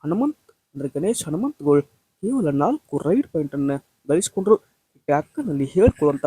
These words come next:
ಪರ್ಫಾರ್ಮೆನ್ಸ್ ನಿನ್ನೆ ಬುಲ್ಸ್ ಕಡೆಯಿಂದ ಬರ್ಲಿಲ್ಲ. ಅಂದ್ರೆ ಕಳೆದ ನಾಲ್ಕು ಪಂದ್ಯಗಳಿಂದ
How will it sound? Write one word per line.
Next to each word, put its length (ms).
ಪರ್ಫಾರ್ಮೆನ್ಸ್ 580
ನಿನ್ನೆ 280
ಬುಲ್ಸ್ 260
ಕಡೆಯಿಂದ 260
ಬರ್ಲಿಲ್ಲ. 400
ಅಂದ್ರೆ 480
ಕಳೆದ 440
ನಾಲ್ಕು 400
ಪಂದ್ಯಗಳಿಂದ 440